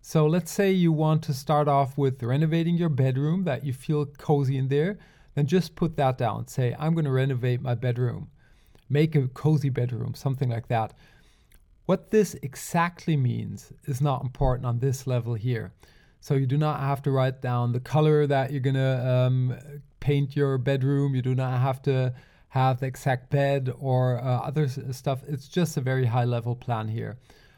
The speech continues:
After that, I'm gonna change my nutrition. I'm gonna get into regular sleep schedule.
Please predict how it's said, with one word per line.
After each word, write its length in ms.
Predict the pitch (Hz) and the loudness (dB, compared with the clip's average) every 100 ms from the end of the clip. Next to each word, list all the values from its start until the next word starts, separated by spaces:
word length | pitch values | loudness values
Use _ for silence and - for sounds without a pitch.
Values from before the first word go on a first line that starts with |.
| _ _ - _ - | _ _ -20 _ -6
After 280 | 143 131 | -4 0
that, 160 | 151 147 | 2 2
I'm 100 | 147 | 0
gonna 160 | 147 135 | -2 -2
change 320 | - 147 135 | -2 -2 0
my 80 | 165 | 0
nutrition. 720 | 165 160 139 131 147 139 131 | 0 0 -2 -2 -4 -6 -4
I'm 180 | 117 | -4
gonna 180 | 120 131 | -2 0
get 220 | 123 131 | 0 -2
into 260 | 147 143 156 | -4 -4 0
regular 420 | 147 147 156 151 | 0 2 0 0
sleep 380 | 131 - 139 131 | -2 -2 -2 -4
schedule. 520 | - 135 127 135 131 | -4 -2 0 0 -2